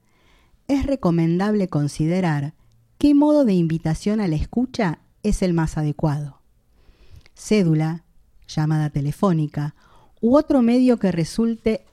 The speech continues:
accesible y eficiente, sea cual fuere el medio de comunicación que se considere mejor para el caso. La comunicación debe ser realizada siempre con lenguaje claro.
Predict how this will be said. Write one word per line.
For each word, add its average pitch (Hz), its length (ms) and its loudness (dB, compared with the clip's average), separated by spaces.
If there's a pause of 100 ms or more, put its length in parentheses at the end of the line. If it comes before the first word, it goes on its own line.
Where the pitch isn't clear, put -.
(140)
accesible 196 680 -2
y 156 120 -2
eficiente, 165 800 -4 (640)
sea 311 360 0
cual 175 240 2
fuere 214 320 0
el 170 100 2
medio 190 300 2
de 165 140 0
comunicación 151 960 -2
que 165 100 -4
se - 180 -4
considere 165 560 0
mejor 165 380 -2
para 165 200 -2
el 185 120 -6
caso. 143 460 -6 (760)
La 208 160 -2
comunicación 226 880 0 (140)
debe 247 320 4
ser 240 260 -2
realizada 214 680 -2
siempre 302 560 2
con 170 180 0
lenguaje 160 480 -2
claro. 160 440 -6